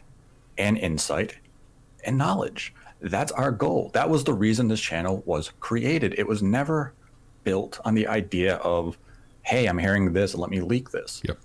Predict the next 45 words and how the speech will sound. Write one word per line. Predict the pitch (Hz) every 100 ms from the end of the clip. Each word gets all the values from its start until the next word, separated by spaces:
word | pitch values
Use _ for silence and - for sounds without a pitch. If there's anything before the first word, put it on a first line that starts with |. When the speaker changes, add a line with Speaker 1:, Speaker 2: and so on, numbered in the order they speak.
| -
Speaker 1:
And | - 104
that's | 107
where | 151
going | 107 113 120
forward, | 123 131 156 151
yeah, | 160 170
we're | 95
going | 95 101
to | 95
be | 90 73 -
more | 87
careful. | 80 85 82 80 - - - -
Maybe | 87 95 110
it'll | 110 104
just | 95 -
be | 104
a |
situation | 101 107 104 95 98 101 90
where | 85 90
if | 87 -
there | 87
is | 82 85
a | 90
public | - 92 87
rumor | 85 82
going | 80 80 80
around, | 76 71 76 98 - - - - -
we | 107
can | 117
entertain | 101 101 - 90 92
it |
for | -
discussion's | 95 95 107 113 117
sake. | - 78 -
We | 98 98
will | 95
not | 101 101 -
take | 107 -
the | 104
lead | 92 101 127 - - - - - - - - -
in | 92 87
coming | 98 85 78
out | 80
and | 82
saying, | - 82 80 76